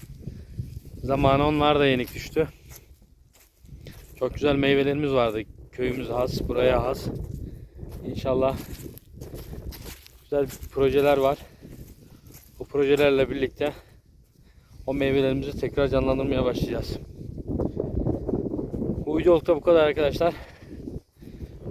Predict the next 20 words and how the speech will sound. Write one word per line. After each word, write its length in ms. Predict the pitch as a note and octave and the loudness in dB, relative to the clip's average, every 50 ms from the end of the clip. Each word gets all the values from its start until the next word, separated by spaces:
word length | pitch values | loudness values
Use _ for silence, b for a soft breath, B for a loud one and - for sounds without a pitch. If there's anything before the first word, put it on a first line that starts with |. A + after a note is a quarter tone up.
| - - | -12 -10
Güzel 300 | - C#3 D#3 D#3 D#3+ D#3 | -4 2 2 2 2 2
bir 80 | D3 E3+ | 0 0
iş 160 | E3 - - | 0 0 -2
yaptığımıza 400 | D#3+ C#3+ - - D#3 D#3 D3+ E3 | -2 -2 -2 -6 -6 -4 -2 0
inanıyorum. 480 | E3 D3+ D3 C#3 C3 B2+ C3 C#3+ D3+ C#3+ B B B B B B B B B B B _ B B B B B B B B - | 0 0 0 0 0 0 0 -2 -4 -6 B B B B B B B B B B B _ B B B B B B B B -14
Sizin 360 | - - C#3 D3 D#3+ E3 D#3+ | -10 -6 -4 -2 -2 2 2
de 100 | D#3+ D#3 | 4 6
desteklerinizle 580 | D#3 C#3+ - - C#3+ - - D#3 D#3 D3+ D#3 | 6 4 4 -2 -8 -4 -2 0 0 2 0
inşallah 360 | D3+ C#3 - D3+ D3 D3+ D3 - | 0 0 0 0 0 0 0 2
daha 220 | C#3 C3+ C#3+ C#3+ | 0 0 2 4
da 140 | D3+ D3+ C#3+ | 4 4 4
güzel 320 | C3+ - B2 C3+ D3 C#3+ | 2 0 -2 2 2 2
işler 260 | C#3+ - - - D3 | 2 0 2 4 4
yapacağız. 480 | C#3+ C3 - - C#3+ C#3+ D3 - - - _ _ _ _ _ _ _ _ _ - - - _ _ _ _ _ _ _ _ _ _ _ _ _ _ _ _ _ _ _ _ _ | 4 4 2 0 -2 -4 -4 -4 -10 -20 _ _ _ _ _ _ _ _ _ -20 -20 -20 _ _ _ _ _ _ _ _ _ _ _ _ _ _ _ _ _ _ _ _ _
Kanala 320 | - - D3+ D3+ D3 D#3 D#3 | -8 -4 -2 0 4 4 6
abone 400 | D3 D3 C#3+ C3+ D3+ D#3 D#3 D3 | 6 6 4 4 4 4 4 4
olup 200 | C#3+ D3 D3 - B B B B - | 4 2 0 -4 B B B B -2
beğenip 340 | C#3+ C#3+ C#3 C#3 C#3+ - - | 2 2 2 2 0 -2 -2
paylaşmayı 440 | D3 C#3+ C#3+ C#3 B2+ - - C#3 C#3 | -2 0 0 0 -2 -2 -2 0 0
unutmayalım. 500 | C3+ C3+ - - C3+ C3 B2+ C3 C3+ | 0 0 -2 0 0 0 2 0 -2